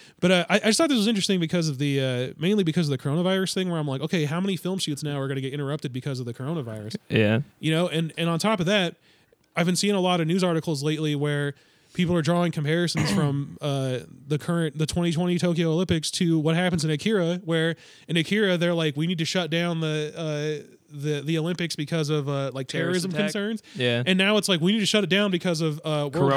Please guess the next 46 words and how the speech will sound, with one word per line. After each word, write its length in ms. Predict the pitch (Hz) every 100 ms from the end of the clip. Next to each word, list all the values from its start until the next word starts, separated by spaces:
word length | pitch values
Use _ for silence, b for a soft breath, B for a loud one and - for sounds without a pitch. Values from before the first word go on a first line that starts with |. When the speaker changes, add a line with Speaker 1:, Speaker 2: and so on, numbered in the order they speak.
| 226
Speaker 1:
health 80 | 139
concern." 460 | 180 165 175 180 175
Yeah, 280 | 202 190 151
it's 140 | 180
like, 120 | 208 B B B B B -
I 60 |
don't 100 | 208
know. 140 | 226 180
It's 80 |
very 240 | 147 196 196
crazy 300 | 196 175 156
to 60 |
me. 140 | 151 151
Just 240 | 147 143
Speaker 2:
It 40 | 156
Speaker 1:
like 160 | 139
Speaker 2:
just 160 | 165 -
insert 480 | 156 143 160 147 -
shitty 260 | - 147
Speaker 1:
the, 120 | 127
Speaker 2:
beer. 280 | 117 117 120
Speaker 1:
the 100 | 208
fact 280 | 196 202 220
that 80 | 214
we're 140 | 190
having, 580 | 160 165 175 170 165 165 -
uh, 360 | 165 156 143 135
an 120 | 160
Olympics 420 | 151 160 156 143 -
in 160 | 170
Tokyo 480 | 156 165 156 143 135
in 160 | 147 180
twenty 260 | 180 170
twenty, 520 | 151 160 151 139 147 -
it 140 | 143 147
just 220 | 151 -
seems 220 | 180 160
like 120 | 160
we're 100 | 147
tempting 320 | 165 165 156
God. 500 | 135 135 151 156 170 170
Like, 220 | 151 156
<laughs> 320 | 135 - -
it's 120 | 196
just 160 | 180 160
like 320 | 165 143 50